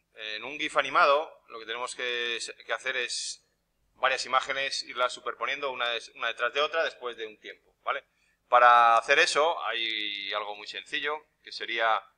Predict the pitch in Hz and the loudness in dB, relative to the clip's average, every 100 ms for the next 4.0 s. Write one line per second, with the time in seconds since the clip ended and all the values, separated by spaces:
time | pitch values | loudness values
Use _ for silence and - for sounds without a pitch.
0 | _ 104 - 135 127 135 147 143 - 101 | _ -14 -6 -6 -4 -2 -2 -4 -6 -4
1 | 95 95 95 - 127 143 - _ _ _ | -4 -6 -10 -2 -2 -2 -8 _ _ _
2 | 120 139 143 _ - 120 120 113 110 104 | -14 -12 -14 _ -8 -6 -4 -6 -6 -10
3 | 104 101 95 85 _ 92 - _ 110 | -10 -14 -14 -16 _ -20 -20 _ -12